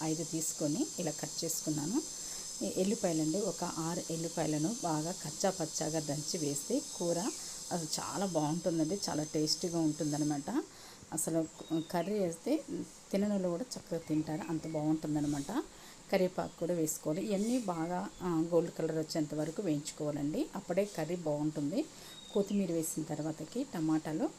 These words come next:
ఆ, వేసి ఒక ఏడు టమాటాలు, సన్నగా తరిగిన టమాటాలు వేసి, సాల్ట్ వేసి మీడియం ఫ్లేమ్లో ఉడకనిస్తే చాలా మెత్తగా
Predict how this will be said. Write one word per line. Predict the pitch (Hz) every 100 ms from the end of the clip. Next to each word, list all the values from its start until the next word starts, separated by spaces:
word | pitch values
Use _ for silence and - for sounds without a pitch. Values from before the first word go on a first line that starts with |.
| - - - 190
ఆ, |
వేసి | 170 160 165 160 226 370 - - - -
ఒక | 175 190 311
ఏడు | 180 170 -
టమాటాలు, | 165 165 165 180
సన్నగా | 180 156 160 180 185
తరిగిన | 165 160 156 220 -
టమాటాలు | 170 160 151 151 147
వేసి, | 151 151 - - - - -
సాల్ట్ | 160 156 160
వేసి | 151 143 - 311 - - - -
మీడియం | 226 220 214
ఫ్లేమ్లో | 202 180 165 180 311 -
ఉడకనిస్తే | 190 165 175 156 151 190 294 - - -
చాలా | 151 170
మెత్తగా | 185 160 - 175 170 254